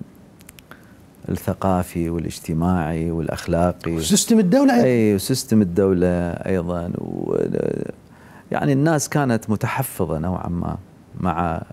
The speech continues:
Speaker 1: المؤسسات الحكومية وخاصة مع المصارف. و-، وما كان بالمصارف من هب ودب يجي يفتح حساب. كانت نخبة من الناس اللي فعلا تحتاج أن تفتح حساب لدى مصرف الرافدين وتتعامل وياه.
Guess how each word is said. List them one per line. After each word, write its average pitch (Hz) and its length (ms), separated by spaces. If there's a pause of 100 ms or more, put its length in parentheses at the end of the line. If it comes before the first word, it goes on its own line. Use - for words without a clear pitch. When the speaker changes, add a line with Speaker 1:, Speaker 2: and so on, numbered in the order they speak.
(140)
Speaker 1:
المؤسسات 87 640
الحكومية 101 520
وخاصة 127 440
مع 110 180
المصارف. 80 580 (640)
و-، 52 380 (460)
وما 160 360
كان 151 300
بالمصارف 113 680
من 107 140
هب 104 260
ودب 92 420
يجي 92 480
يفتح - 220
حساب. 82 420 (1200)
كانت 160 440 (280)
نخبة 113 480
من 87 180
الناس 107 480
اللي 95 180
فعلا 151 420
تحتاج 95 520
أن 76 160
تفتح - 360
حساب 85 380
لدى 82 140
مصرف 82 440
الرافدين 95 540
وتتعامل 78 600
وياه. - 280